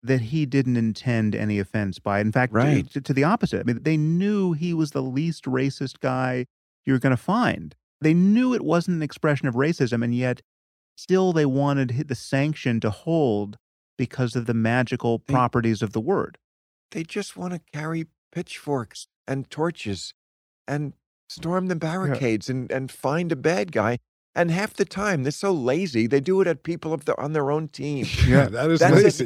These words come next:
Speaker 3: You're
Speaker 2: That
Speaker 3: right.
Speaker 2: is what it is. Let, let's fight this battle far behind enemy lines
Speaker 1: Right.
Speaker 3: You're so
Speaker 2: with
Speaker 3: right.
Speaker 2: people who are actually on our team.
Speaker 1: Which only the left does. I mean, that's another
Speaker 2: Only the
Speaker 1: pa-,
Speaker 2: left.
Speaker 1: part of the asymmetry here between the left and the right. I mean, the,
Speaker 2: Right.
Speaker 1: the left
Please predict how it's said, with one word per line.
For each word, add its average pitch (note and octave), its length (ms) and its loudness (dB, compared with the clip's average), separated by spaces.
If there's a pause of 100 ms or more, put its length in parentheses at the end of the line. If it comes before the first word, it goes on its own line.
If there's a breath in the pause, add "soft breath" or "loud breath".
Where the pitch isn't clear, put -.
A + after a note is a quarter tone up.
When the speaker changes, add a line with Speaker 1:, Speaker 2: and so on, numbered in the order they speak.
(120)
Speaker 3:
You're B2+ 120 -2
Speaker 2:
That F#3 160 6
Speaker 3:
right. - 40 4
Speaker 2:
is C3 160 2
what F#3 160 2
it F#3 140 2
is. E3+ 180 2
Let, - 200 4
let's G#3+ 200 2
fight A3+ 380 -6
this G3+ 160 -2
battle E3+ 360 -2
far F#3 380 2
behind F3 540 -4
enemy D3+ 340 -4
lines A#2+ 720 -6
Speaker 1:
Right. G#2+ 220 6
Speaker 3:
You're A#2+ 80 -4
so - 200 2
Speaker 2:
with D3+ 120 8
Speaker 3:
right. C#3+ 160 6
Speaker 2:
people G3 240 2
who D3 100 2
are C#3+ 140 2
actually F#3 480 -2
on D3+ 200 -4
our C#3+ 140 -2
team. A#2 540 -8
Speaker 1:
Which D3+ 160 0
only F#3+ 260 4
the C#3+ 100 4
left B2 300 6
does. G#2 220 6
I F#2+ 40 -2
mean, G#2+ 60 2
that's A2 160 2
another A3 240 8
Speaker 2:
Only F#3 80 8
the C3 120 4
Speaker 1:
pa-, G#2+ 40 2
Speaker 2:
left. F2+ 180 0
Speaker 1:
part A#2+ 160 6
of G#2 60 4
the G#2+ 260 2
asymmetry A2 540 2
here G2+ 180 2
between G2 400 -2
the G2 80 -2
left G2+ 280 0
and G2+ 60 0
the F#2+ 60 -2
right. F#2+ 320 2
I - 60 -6
mean, A2+ 60 4
the, C3 80 6
Speaker 2:
Right. A2+ 100 -2
Speaker 1:
the B2+ 80 -4
left C3+ 500 -2